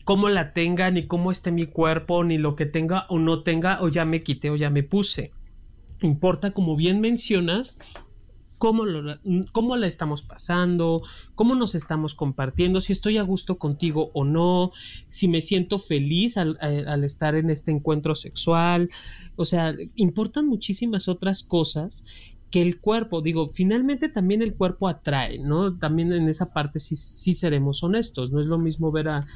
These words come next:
a, a, a, a, a mi comadre Carmen Salinas en negligé, que habrá quien le guste,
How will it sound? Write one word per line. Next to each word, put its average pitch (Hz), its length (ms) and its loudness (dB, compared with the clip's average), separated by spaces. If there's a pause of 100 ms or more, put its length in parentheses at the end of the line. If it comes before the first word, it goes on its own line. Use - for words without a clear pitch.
(380)
a, 139 120 -2
a, 139 260 0
a, 127 720 -2
a, - 80 -8
a 143 120 0
mi 147 160 2
comadre 170 640 2
Carmen 170 360 2
Salinas 180 680 2
en 139 140 0
negligé, 180 680 0 (460)
que 160 80 -2
habrá 139 360 -6
quien 208 220 2
le 220 140 2
guste, 262 640 0